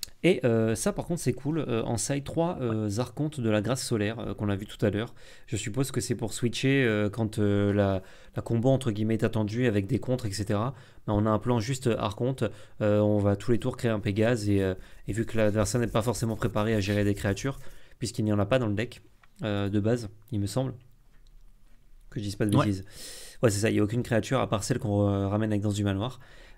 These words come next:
Speaker 1: Et normalement, il va enlever tous ses anti-bêtes. Et du coup, là, il se retrouve avec, euh, des, une trois quatre fly et des deux deux. Il fait, ah, ben,
Speaker 2: C'est
Speaker 1: peut pas
Speaker 2: ça,
Speaker 1: gérer
Speaker 2: il y a,
Speaker 1: ça.
Speaker 2: il y a deux fois le même, euh, plan de jeu un petit peu traquenard du côté de chez El Grand Boa, hein. Vraiment, le côté zéro, euh, créature avant side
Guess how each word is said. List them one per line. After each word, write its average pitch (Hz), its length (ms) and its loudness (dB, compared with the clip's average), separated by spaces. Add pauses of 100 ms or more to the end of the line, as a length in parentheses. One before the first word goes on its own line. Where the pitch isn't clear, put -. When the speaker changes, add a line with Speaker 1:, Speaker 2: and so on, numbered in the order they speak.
Speaker 1:
Et 110 60 0
normalement, 104 240 2
il 127 100 4
va 101 60 4
enlever 101 220 4
tous 101 160 -2
ses 117 160 6
anti-bêtes. 107 480 0
Et 135 80 0
du - 120 -6
coup, - 140 -2
là, 139 80 4
il - 40 6
se - 80 -4
retrouve 135 320 0
avec, 107 260 0
euh, 101 260 0
des, 104 140 0
une 107 200 0
trois 104 160 -2
quatre 101 160 0
fly 131 220 0
et 113 60 0
des 104 100 0
deux 107 100 0
deux. 117 120 2
Il 135 60 0
fait, 127 180 -2
ah, - 160 -6
ben, - 240 -2 (800)
Speaker 2:
C'est 107 100 -4
Speaker 1:
peut 98 60 -2
pas 135 80 8
Speaker 2:
ça, 139 60 8
Speaker 1:
gérer 104 160 6
Speaker 2:
il 98 40 4
y 110 40 4
a, - 20 4
Speaker 1:
ça. 117 80 0
Speaker 2:
il - 20 0
y 120 40 2
a 117 40 0
deux 139 140 -6
fois 180 220 0
le 156 100 6
même, 143 240 8
euh, 120 260 8
plan 127 240 0
de 123 60 4
jeu 120 180 4
un 135 80 6
petit - 140 -4
peu 131 120 4
traquenard 147 540 2
du 104 140 -6
côté 123 320 2
de 107 360 2
chez 123 200 -2
El 113 120 0
Grand 117 140 0
Boa, 110 280 2
hein. 107 120 0
Vraiment, 117 400 0
le 107 140 2
côté 120 340 0
zéro, 139 540 0
euh, 113 160 0
créature 135 640 -2
avant 135 240 -2
side 143 400 0